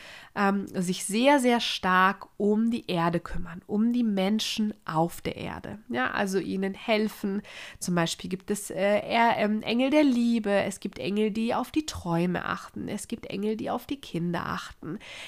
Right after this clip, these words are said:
Es gibt Engel, die Beziehungen pflegen und harmonisieren. Und jede Engelsgruppe hat so, hat so seine eigene Aufgabe, die dann eben auch, wenn sie inkarniert sind auf der Erde, als inkarnierte Engel, wie auch ich,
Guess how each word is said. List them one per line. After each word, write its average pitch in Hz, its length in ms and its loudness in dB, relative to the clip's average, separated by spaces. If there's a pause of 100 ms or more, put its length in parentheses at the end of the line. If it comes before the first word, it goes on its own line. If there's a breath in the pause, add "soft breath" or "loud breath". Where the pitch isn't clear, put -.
(100)
Es 196 180 -4
gibt 233 200 -4
Engel, 226 360 0
die 233 460 0
Beziehungen 226 1000 2
pflegen 190 640 0
und 190 260 -8
harmonisieren. 185 920 -4
Und 196 220 -4 (380 loud breath)
jede 320 360 6
Engelsgruppe 269 720 2
hat 247 140 -4
so, 226 460 0
hat 277 240 -4
so 330 100 0
seine 254 280 4
eigene 202 640 -2
Aufgabe, 190 800 -4
die 247 280 8
dann 240 180 4
eben 180 300 -4
auch, 269 460 4
wenn 220 260 0
sie - 160 -6
inkarniert 190 680 -2
sind 202 460 -4
auf 220 280 0
der - 140 -8
Erde, 165 420 -4
als - 260 -4
inkarnierte 202 680 -2
Engel, 202 300 -4
wie - 120 -8
auch - 120 -18
ich, - 360 -4